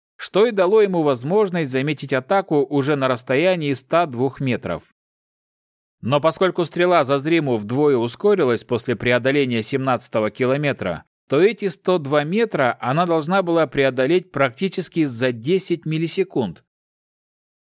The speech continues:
Для действительно гениальных пиковых элементалистов, находящихся в состоянии максимального усиления, это было мизерное,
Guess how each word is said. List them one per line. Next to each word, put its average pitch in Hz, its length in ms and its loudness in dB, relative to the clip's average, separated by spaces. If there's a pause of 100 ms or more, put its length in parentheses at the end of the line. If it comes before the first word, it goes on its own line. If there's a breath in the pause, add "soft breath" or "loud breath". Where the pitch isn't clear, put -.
Для 139 240 2
действительно 165 800 0
гениальных 131 680 0
пиковых 123 540 -2
элементалистов, 131 960 -2
находящихся 127 800 -2
в - 40 -10
состоянии 127 640 0
максимального 117 760 -2
усиления, 127 840 -2 (140)
это 139 240 0
было 135 260 2
мизерное, 135 800 0